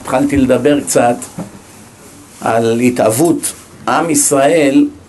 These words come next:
מתהווה עכשיו לעם, בעצם בפרשה, תודה,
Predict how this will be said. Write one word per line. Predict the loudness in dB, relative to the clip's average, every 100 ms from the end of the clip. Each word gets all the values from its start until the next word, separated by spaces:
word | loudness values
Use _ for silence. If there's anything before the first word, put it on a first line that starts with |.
| -20 -16 -12 -2 0 0 -2
מתהווה | 0 0 -2 0 0 0 0 0 -2 -12 -18 -18 -20 -20 -20 -18 -8
עכשיו | -6 0 2 2 2
לעם, | 0 2 2 2 2 0 -6 -16 -18 -18 -20 -20 -20 -20 -20 -20 -2
בעצם | 0 2 0 0 2
בפרשה, | 0 0 2 2 2 0 0 -2
תודה, | -2 -2